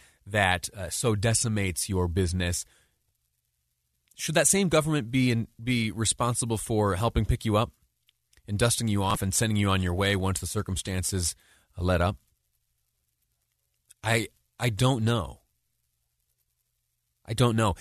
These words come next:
I am a, a big supporter of the, of the Payment Protection Plan program. I am a huge supporter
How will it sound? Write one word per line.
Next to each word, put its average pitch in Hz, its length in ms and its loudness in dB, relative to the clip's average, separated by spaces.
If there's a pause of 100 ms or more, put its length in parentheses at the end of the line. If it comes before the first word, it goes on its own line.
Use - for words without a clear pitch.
(100)
I 117 120 0
am 127 160 4
a, 120 60 4
a 107 100 -2
big 113 180 2
supporter 120 460 0
of 98 80 -4
the, 98 100 0
of 90 380 -2
the 92 240 -2
Payment 110 260 -4
Protection 113 420 -2
Plan 113 280 0
program. 110 420 2
I 87 120 2
am 90 140 -2
a 87 80 -2
huge 107 320 -2
supporter 104 520 -2